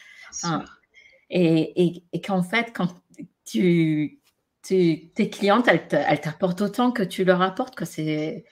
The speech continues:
Speaker 1: c'est extraordinaire, quoi. Et elles m'ont dit... Euh... Enfin, moi, je les ai vues évoluer aussi. Je les ai, je les ai vues, euh, s'épanouir, tu vois. Je
Speaker 2: Ouais.
Speaker 1: les ai vues faire des choix importants dans leur vie, de quitter leur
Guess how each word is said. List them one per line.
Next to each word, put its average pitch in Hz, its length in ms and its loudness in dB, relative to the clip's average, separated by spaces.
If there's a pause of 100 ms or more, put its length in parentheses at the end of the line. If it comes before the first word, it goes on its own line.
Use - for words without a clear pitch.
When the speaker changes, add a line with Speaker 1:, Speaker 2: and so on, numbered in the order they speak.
(200)
Speaker 1:
c'est - 160 -6
extraordinaire, 185 680 -2
quoi. - 140 -14 (640)
Et 185 60 6
elles 175 160 6
m'ont 180 280 6
dit... 196 360 0
Euh... 160 520 0 (240)
Enfin, 196 140 4
moi, 214 140 4
je 247 100 -4
les 185 180 2
ai 190 60 6
vues 190 320 2
évoluer 196 600 4
aussi. 180 400 -2
Je 175 80 -8
les 165 220 -2
ai, 175 360 -2
je 175 100 -4
les 170 280 0
ai 175 80 2
vues, 185 420 -6
euh, 156 340 -4 (180)
s'épanouir, 190 760 0 (240)
tu - 120 -14
vois. 170 240 -6 (500)
Je 220 60 -2
Speaker 2:
Ouais. 190 100 8
Speaker 1:
les 185 100 6
ai 185 200 6
vues 240 160 2
faire 190 280 0
des 185 80 4
choix 196 340 2
importants 214 460 0
dans 220 140 0
leur 220 160 0
vie, 233 180 -2
de 190 80 4
quitter 185 320 -4
leur 220 220 -2